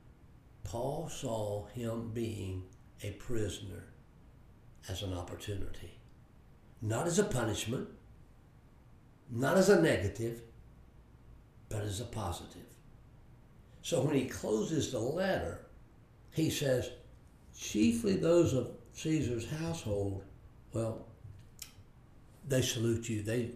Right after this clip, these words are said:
they, they send you greetings. He was talking about those people who he led to Christ. That's what I'm trying to tell you. He had taken what seemed to be a negative, turned it into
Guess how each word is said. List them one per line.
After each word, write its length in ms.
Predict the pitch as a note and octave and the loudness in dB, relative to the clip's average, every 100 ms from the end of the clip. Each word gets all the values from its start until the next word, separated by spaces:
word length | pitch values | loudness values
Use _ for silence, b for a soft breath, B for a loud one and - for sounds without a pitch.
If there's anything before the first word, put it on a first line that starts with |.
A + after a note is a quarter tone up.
| - | -10
they, 140 | A2 A2+ | -6 -2
they 160 | A2+ | 0
send 240 | A2+ C#3+ C3+ | 4 6 6
you 80 | B2 | 6
greetings. 640 | D3+ D#3 A#2 A2 A2+ - - - - - - - - - - - - - - - - - | 8 8 8 4 0 -6 -14 -20 -20 -20 -20 -20 -20 -20 -20 -20 -20 -20 -20 -20 -18 0
He 140 | E3 | 2
was 100 | C#3 | 2
talking 220 | G3+ A#3+ | 0 2
about 180 | G3 F3 | 2 4
those 160 | F3+ - | 4 6
people 240 | F#3 C3+ | 6 10
who 60 | E3+ | 8
he 60 | |
led 220 | D#3 F3 C#3+ | 8 4 2
to 60 | |
Christ. 440 | C3+ G#3+ A3+ E3 F3+ | 4 2 4 0 2
That's 200 | F#3 - | 8 12
what 120 | C#3+ | 12
I'm 120 | E3+ | 10
trying 380 | - F#2+ G2 G2 | -4 -6 -6 -6
to 180 | - - | -8 -8
tell 80 | |
you. 200 | G1+ - - - - - - - - - - - - - - - - | -8 -10 -12 -20 -20 -20 -20 -20 -20 -20 -20 -20 -20 -20 -20 -20 -8
He 140 | - F3+ | 2 4
had 160 | E3 | 4
taken 520 | - A#3+ - E3 C#3 - - - - - - - - - - - - - - - | 2 2 2 0 0 -4 -20 -20 -20 -20 -20 -20 -20 -20 -20 -20 -20 -20 -20 -6
what 160 | - - | -2 2
seemed 260 | G3+ G#3 | 6 8
to 60 | F#3+ | 10
be 120 | F#3 | 10
a 60 | D3 | 10
negative, 640 | E3 G#3 C#3 G2+ G2+ - - - - - - | 8 6 6 2 0 -4 -14 -20 -20 -20 -18
turned 260 | - D3+ C3 | -8 -6 -2
it 140 | A2+ | -2
into 400 | A2 G#2+ F#2 F#2+ | -2 -2 -4 -4